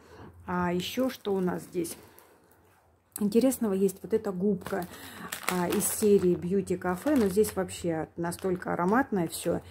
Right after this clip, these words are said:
а, в Beauty Cafe, что просто хочется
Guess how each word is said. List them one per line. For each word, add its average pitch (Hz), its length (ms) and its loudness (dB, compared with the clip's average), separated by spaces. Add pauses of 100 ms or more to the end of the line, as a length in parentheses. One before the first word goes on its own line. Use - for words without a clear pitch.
(280)
а, 170 140 -6
в 156 100 -6
Beauty 180 320 4
Cafe, 180 400 2
что 175 500 -2 (1000)
просто 190 260 -6
хочется 180 600 -4